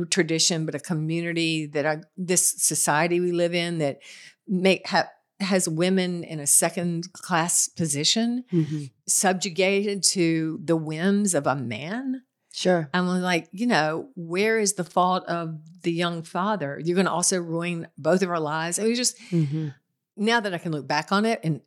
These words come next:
Speaker 1: in hindsight, because it, it really is clear in my eyes, twenty twenty now, because I was lucky that I had a mother that took care of me, that I had this abortion. But even though,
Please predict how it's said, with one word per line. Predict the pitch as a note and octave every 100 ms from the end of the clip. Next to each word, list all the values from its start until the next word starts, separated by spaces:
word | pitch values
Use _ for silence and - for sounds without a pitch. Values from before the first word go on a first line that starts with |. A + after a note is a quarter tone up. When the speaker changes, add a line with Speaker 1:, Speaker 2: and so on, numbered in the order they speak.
| -
Speaker 1:
in | D#3
hindsight, | - F3 F3+ - F3 F#3+ G#3
because | E3+ E3+
it, | D3+ C3+
it | F3+
really | E3+ E3+ F3 D#3+
is | D3
clear | - - D#3+ E3
in | F3+
my | F3 E3
eyes, | D#3+ D#3+ E3 -
twenty | - F3+ E3+
twenty | - E3+ E3
now, | E3 D#3+
because | D#3+ D#3+ E3+ D3 C#3 - _ _ _ _ _ _ _ _ _ -
I | F#3
was | E3+ D3
lucky | C#3+ C#3 C#3 - - G3+ _ _ _ C#3
that | D#3+ D3+
I | D#3 D3+
had | D#3 D3 C#3 C3+ - - - - _ -
a | E3
mother | D#3+ E3 D#3 C#3+ C#3 - - _ _ -
that | D3 -
took | - E3+
care | - D#3+ D3+
of | C#3+
me, | C3+ C#3 C#3+ D3+ E3
that | D3 C#3+ C3+ - _ _ _ _ _ -
I | D3
had | C#3 D3+ C#3+
this | C#3+
abortion. | D3+ D3 D3 - C#3
But | C3+ -
even | F#3 F#3 E3+ D#3
though, | D#3+ D3+ D3+ D3